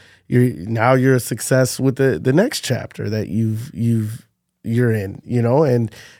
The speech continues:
here I am as a, uh, speaking outsider in, I'm a fan. So, uh, you know, and we're talking about growth. Where do you see Media Bolt in the next five?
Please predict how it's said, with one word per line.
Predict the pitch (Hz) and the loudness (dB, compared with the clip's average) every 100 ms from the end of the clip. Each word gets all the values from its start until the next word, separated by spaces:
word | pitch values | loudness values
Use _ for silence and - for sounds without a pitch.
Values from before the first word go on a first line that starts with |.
| _ _ _ | _ _ _
here | 104 139 160 | 0 4 6
I | 156 196 | 6 6
am | 143 131 135 | 6 6 6
as | 127 | 6
a, | 135 87 | 4 2
uh, | 98 113 73 | 0 0 -4
speaking | - - 143 151 147 139 127 | -10 -4 -4 0 0 0 0
outsider | 120 143 - 147 139 127 | 0 0 4 4 4 4
in, | 151 - | 2 2
I'm | 180 | 0
a | |
fan. | 214 240 277 - - | 2 0 0 -4 -6
So, | - 139 139 120 - | 2 4 4 2 2
uh, | 135 135 123 120 - - - - - | 4 4 2 -2 -16 -20 -20 -20 -6
you | 160 185 | 2 6
know, | 185 143 _ _ _ | 6 2 _ _ _
and | 143 147 - | 2 2 0
we're | 139 165 | 2 2
talking | 151 180 226 156 143 | 4 2 2 2 4
about | 123 110 90 | 4 2 0
growth. | 117 127 110 - | 2 2 2 -2
Where | 123 165 | 2 2
do | 175 131 151 | 2 2 2
you | 160 131 117 | 2 0 -2
see | - 117 110 | -2 -2 0
Media | 113 110 110 | -2 -2 -2
Bolt | 98 110 98 - | -4 -4 -4 -4
in | 113 | -2
the | 113 | 0
next | 110 82 - | -2 -6 -8
five? | - 85 - - - | -6 -6 -6 -12 -18